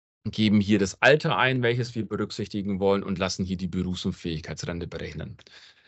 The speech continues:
Ähm, hier haben wir jetzt auch schon gleich einen wichtigen Hinweis, der für die Annahmerichtlinien wichtig ist, denn solange Sie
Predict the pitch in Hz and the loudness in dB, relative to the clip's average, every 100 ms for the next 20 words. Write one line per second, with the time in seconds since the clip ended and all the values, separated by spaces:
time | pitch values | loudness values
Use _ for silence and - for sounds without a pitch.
0 | _ _ _ - 101 104 104 104 104 101 | _ _ _ 2 6 8 8 8 8 6
1 | - _ _ - 165 160 151 147 139 135 | 0 _ _ 4 6 6 4 4 2 0
2 | 127 123 127 123 117 117 117 113 _ _ | -2 0 0 0 2 2 2 -2 _ _
3 | _ _ - 104 104 147 135 101 95 170 | _ _ 0 2 2 0 -2 -2 0 2
4 | 175 170 170 - _ _ - 101 101 98 | 2 0 0 -4 _ _ -2 2 4 2
5 | - 107 98 - 139 147 147 139 139 - | -2 -6 -4 -2 0 0 0 0 -4 -4
6 | 135 131 123 127 123 123 127 120 107 101 | -4 -2 -2 -4 -6 -4 -4 0 0 0
7 | 107 98 113 127 - 127 | 0 2 2 0 -2 -4